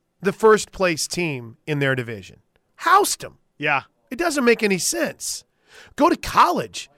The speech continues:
Speaker 1: An Oregon team that gave up a hundred points to Georgia just housed a U C L A team that came on and had blown out Washington and had beat up Utah.
Speaker 2: It had a quarterback that in Dorian Thompson-Robinson was, regardless of who you're playing against, playing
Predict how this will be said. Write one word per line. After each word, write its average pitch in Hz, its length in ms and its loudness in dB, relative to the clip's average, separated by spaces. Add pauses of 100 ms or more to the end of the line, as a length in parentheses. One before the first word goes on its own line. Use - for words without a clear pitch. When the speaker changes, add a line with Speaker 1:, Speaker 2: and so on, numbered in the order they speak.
(260)
Speaker 1:
An 220 180 -2
Oregon 247 400 0
team 247 280 -4
that 196 140 -2
gave 214 240 2
up 214 120 2
a 190 140 2
hundred 240 400 0
points 226 360 0
to 170 120 -6
Georgia 151 680 2 (400)
just 285 240 -2
housed 262 400 2
a 214 60 -2
U 202 180 -6
C - 180 -4
L 208 140 0
A 226 100 2
team 190 280 -4
that 180 140 -2
came 208 280 -2
on 196 340 4 (400)
and 180 320 0
had 160 180 2
blown 214 300 2
out 202 160 4
Washington 180 640 -2
and 139 100 -6
had 131 140 -12
beat 220 200 -4
up 208 220 -2
Utah. 160 460 -8 (260)
Speaker 2:
It 170 140 -8
had 196 160 2
a 185 60 0
quarterback 185 640 -2
that 156 340 -2 (100)
in 165 180 -8
Dorian 170 340 -6
Thompson-Robinson 160 840 -6
was, 147 320 -8 (580)
regardless 208 520 -2
of 147 80 -8
who 208 80 -2
you're 190 140 -2
playing 208 300 -4
against, 160 320 -8
playing 190 400 -6